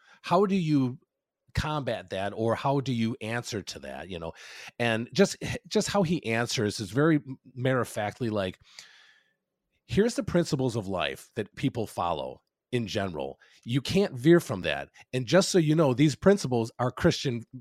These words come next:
values. They're Christian principles," you know? And so,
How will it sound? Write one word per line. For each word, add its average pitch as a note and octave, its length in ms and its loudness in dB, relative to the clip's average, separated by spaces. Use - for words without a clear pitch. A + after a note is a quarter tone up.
values. A#2+ 480 2
They're A2+ 140 -6
Christian D3 380 0
principles," D#2 640 -4
you A#2+ 140 2
know? G2+ 160 0
And C3+ 200 0
so, C3 340 4